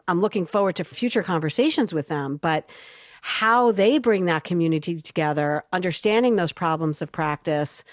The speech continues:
wanting people to learn together, um, and also just creating kind of a space of self-care.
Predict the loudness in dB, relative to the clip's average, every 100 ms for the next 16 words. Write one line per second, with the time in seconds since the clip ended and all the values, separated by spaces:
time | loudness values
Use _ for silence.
0 | -20 -14 -6 0 4 4 2 2 -2 -2
1 | -4 -2 -2 -2 -2 -2 0 0 -2 -4
2 | -4 -2 -2 -2 -4 -2 0 0 0 -2
3 | -4 -8 -12 -20 -20 -20 -16 -6 0 2
4 | 2 0 -2 0 -2 -4 -2 0 0 -2
5 | -4 -2 -4 -4 -4 0 0 -2